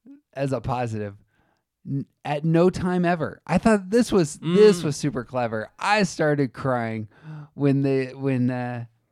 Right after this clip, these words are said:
Speaker 1: Hu Yang was telling the story and began with, "A long time ago in a galaxy far, far away."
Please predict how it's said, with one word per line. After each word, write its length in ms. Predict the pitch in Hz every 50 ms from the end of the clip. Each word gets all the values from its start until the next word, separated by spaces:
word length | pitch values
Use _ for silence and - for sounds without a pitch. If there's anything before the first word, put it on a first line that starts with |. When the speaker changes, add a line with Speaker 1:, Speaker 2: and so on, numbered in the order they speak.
| _ _
Speaker 1:
Hu 100 | - 156
Yang 420 | 151 151 151 143 143 139 143 143 - _ _ _ _ - - _ _ -
was 360 | 127 127 135 135 127 113 -
telling 260 | - 151 139 143 139
the 80 | 139 131
story 480 | - - - 120 107 107 107 107 107 _ _ _ _ _ _ _ _ _ _ _ _ _ _
and 600 | - 139 135 131 123 120 120 117 117 117 117 113
began 460 | 143 147 131 123 127 123 120 117 117 117
with, 240 | 110 107 107 107 _ _ _ _ _ _ _ _
"A 80 | - 123
long 240 | 117 123 120 120 113
time 180 | - 127 113 110
ago 180 | 107 104 101 101
in 80 | 98
a 60 | 98 101
galaxy 420 | 101 101 98 101 104 - - 107
far, 260 | 98 - 104 104 101
far 200 | 98 - 101 101
away." 260 | 101 107 107 104 101